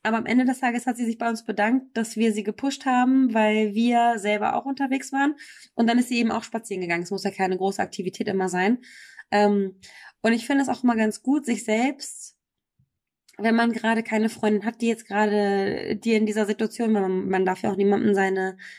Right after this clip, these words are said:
sein Schicksal in die Hände legen. Man selbst ist für sein eigenes Schicksal verantwortlich. Ähm, hilft es manchmal, sich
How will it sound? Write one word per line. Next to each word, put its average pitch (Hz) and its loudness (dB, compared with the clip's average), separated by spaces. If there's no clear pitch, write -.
sein 214 0
Schicksal 220 -4
in 202 2
die 180 -2
Hände 226 2
legen. 247 2
Man 196 0
selbst 208 -2
ist - -10
für 208 -2
sein 190 -2
eigenes 196 -2
Schicksal 196 -6
verantwortlich. 220 -4
Ähm, 220 4
hilft 294 0
es 320 0
manchmal, 294 0
sich 247 -4